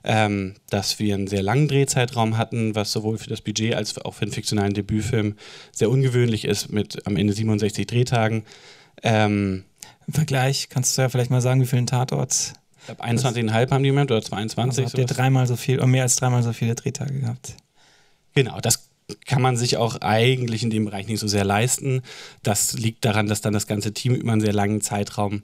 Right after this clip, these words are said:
Speaker 1: mitgemacht hat. Also wenn ich das jetzt mal ins Verhältnis setze, wenn ich, mm, einen vergleichbar großen Film machen würde, dann sind wir sonst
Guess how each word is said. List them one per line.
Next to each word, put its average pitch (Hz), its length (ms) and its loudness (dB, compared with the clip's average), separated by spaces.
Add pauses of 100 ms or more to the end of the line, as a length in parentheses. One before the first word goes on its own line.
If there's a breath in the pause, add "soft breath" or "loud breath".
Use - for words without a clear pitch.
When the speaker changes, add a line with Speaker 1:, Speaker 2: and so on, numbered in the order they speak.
(140)
Speaker 1:
mitgemacht 107 520 0
hat. 92 120 -4
Also 98 200 0
wenn 104 80 0
ich 101 100 0
das - 180 -4
jetzt - 180 -4
mal 104 120 2
ins 98 120 -2
Verhältnis 110 380 0
setze, 107 360 -2
wenn 107 140 2
ich, - 280 -4 (140)
mm, - 40 -10
einen - 460 -6
vergleichbar 117 460 0
großen 120 520 -2
Film 120 440 0 (140)
machen 107 420 0
würde, 113 260 0
dann 104 160 2
sind 104 180 -2
wir 107 100 -2
sonst 104 280 -2